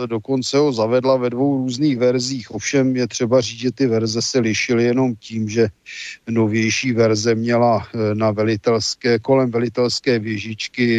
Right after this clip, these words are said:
kulomet D Š K M, který sloužil jako protiletadlový, v praxi se ale jako protiletadlové tyto kulomety moc neosvědčily. Oni mají poměrně malou kadenci a ta lafeta se poměrně obtížně ovládá. Já jsem to sám zkoušel.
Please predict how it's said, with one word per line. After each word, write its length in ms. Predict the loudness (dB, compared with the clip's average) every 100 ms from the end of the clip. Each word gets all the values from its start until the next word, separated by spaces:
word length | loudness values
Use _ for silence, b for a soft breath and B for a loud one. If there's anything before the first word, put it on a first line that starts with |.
| 2 0 0 -4 -6
kulomet 400 | -2 0 2 0
D 320 | 0 0 0 0
Š 140 | -2
K 280 | 2 2 2
M, 340 | 0 0 0 -4 -10 B B B B _
který 240 | -2 0
sloužil 440 | -2 -2 0 2 2
jako 240 | 2 -2
protiletadlový, 1120 | -2 -4 0 0 0 2 0 2 0 -2 -8
v 120 | -14 -6
praxi 640 | -2 -2 -2 0 0 0 -6 _ b b _
se 240 | -2 0
ale 200 | 2 2
jako 260 | 2 0 0
protiletadlové 960 | -2 -2 0 0 2 0 2 2 0
tyto 300 | 0 -6 -8
kulomety 500 | -6 -2 -2 -2 -2
moc 260 | -2 -2 -6
neosvědčily. 680 | -8 -8 -4 -4 -2 0
Oni 220 | 0 2 0
mají 200 | 0 0
poměrně 540 | -2 0 2 2 2
malou 280 | 2 2 2
kadenci 580 | 2 2 2 0 -2 0
a 100 | 2
ta 140 | 2
lafeta 460 | 0 0 -2 0 0
se 180 | 0
poměrně 520 | 0 -2 0 0 2 0
obtížně 580 | -2 -6 -6 -2 0
ovládá. 500 | 2 4 4 4 4
Já 180 | 2 2
jsem 220 | 0 -4
to 140 | -4 -4
sám 280 | 0 2 0
zkoušel. 720 | -4 -8 -6 0 2 2